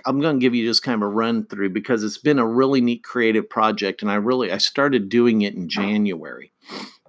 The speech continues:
And one is I, I have the book that I had written that the person, the family will get a copy of that, the, the regular printed copy. But because you have others that,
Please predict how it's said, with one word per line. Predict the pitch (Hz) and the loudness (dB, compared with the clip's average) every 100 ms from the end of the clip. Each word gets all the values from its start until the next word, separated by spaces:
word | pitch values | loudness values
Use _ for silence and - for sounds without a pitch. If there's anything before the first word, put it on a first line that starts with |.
| _ _ _ _ _ - - 131 | _ _ _ _ _ -20 -6 0
And | 123 | 2
one | 120 180 190 | 4 4 4
is | 123 123 123 - - | 4 2 0 -2 -2
I, | 123 117 - | 0 0 -2
I | 107 | -4
have | - 151 170 151 - - - | -2 -2 -2 -2 -8 -16 -4
the | 117 | -2
book | 98 131 117 110 - | 2 2 2 0 -4
that | 110 107 | 0 2
I | 104 104 | 2 2
had | 104 | 0
written | 101 110 107 101 95 - _ - - - - | 0 0 0 -4 -10 -12 _ -20 -20 -20 -4
that | 117 104 101 101 | 0 0 -2 -4
the | 110 | -4
person, | - 143 127 135 127 | 0 0 0 0 -2
the | 113 | -2
family | - 131 127 120 | 0 2 4 4
will | 107 101 | 2 0
get | 98 110 107 - - | 0 0 0 -4 -10
a | |
copy | 104 - 135 131 123 | -6 2 2 2 0
of | 113 92 | -2 -2
that, | 104 92 110 | -2 -2 -4
the, | - 90 - | -6 -6 -6
the | 98 | -2
regular | 110 110 107 101 | 0 0 0 -2
printed | - 131 120 117 85 | -2 -2 0 -2 -6
copy. | - 113 110 101 - _ - - - - | -2 0 0 -4 -12 _ -20 -20 -10 -4
But | 135 | -2
because | 131 - 180 175 | -2 0 -2 0
you | 175 | 2
have | 156 127 | 0 0
others | 131 139 143 127 - | 0 2 4 4 2
that, | - 113 110 - | 0 0 0 -4